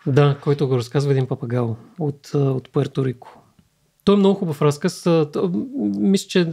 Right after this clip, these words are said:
а, за мен един от най-, най-вълнуващите ми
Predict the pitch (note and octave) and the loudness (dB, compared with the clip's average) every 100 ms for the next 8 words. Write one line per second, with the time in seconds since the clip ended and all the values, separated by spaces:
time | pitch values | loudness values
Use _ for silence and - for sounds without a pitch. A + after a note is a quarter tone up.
0 | - F3+ D#3 C#3+ D3+ E3 E3 E3+ D3+ D#3 | 0 2 2 2 4 4 2 0 0 2
1 | D#3 D#3+ D3+ D3 C3+ _ - _ _ - | 2 2 2 -2 -4 _ -20 _ _ 2
2 | C#3+ F3 D#3 D3+ D#3 D#3 D3+ D3 E3+ D#3 | 4 4 4 2 2 0 -6 -6 0 2
3 | D3+ D3+ D3+ D3 | 2 2 2 0